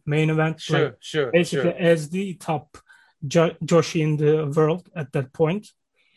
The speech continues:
Speaker 1: But
Speaker 2: <laughs>
Speaker 1: did fans
Speaker 2: Uh, the show was so long. It was, like, a
Speaker 1: <laughs> Yeah.
Speaker 2: nine-hour, ten-hour long, and I was there all day long.
Speaker 1: Oh,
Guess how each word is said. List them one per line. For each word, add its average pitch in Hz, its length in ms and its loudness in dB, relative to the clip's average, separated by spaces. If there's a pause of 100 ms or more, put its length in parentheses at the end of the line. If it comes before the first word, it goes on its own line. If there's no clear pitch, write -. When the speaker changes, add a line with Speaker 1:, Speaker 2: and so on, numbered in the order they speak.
(320)
Speaker 1:
But 170 540 2
Speaker 2:
<laughs> - 60 -8
Speaker 1:
did 240 140 0
fans 262 400 4
Speaker 2:
Uh, 147 340 2
the 143 140 0
show 196 340 6
was 147 160 4
so 190 280 2
long. 151 500 0
It 131 60 -8
was, 131 160 -6
like, 139 200 0
a 117 120 -2
Speaker 1:
<laughs> 190 40 0
Yeah. 175 140 6
Speaker 2:
nine-hour, 143 500 2
ten-hour 139 520 -2
long, 135 340 -2
and 110 120 -20
I 123 140 -4
was 131 200 -8
there 123 180 4
all 131 220 4
day 127 180 -4
long. 120 420 -8
Speaker 1:
Oh, 151 460 2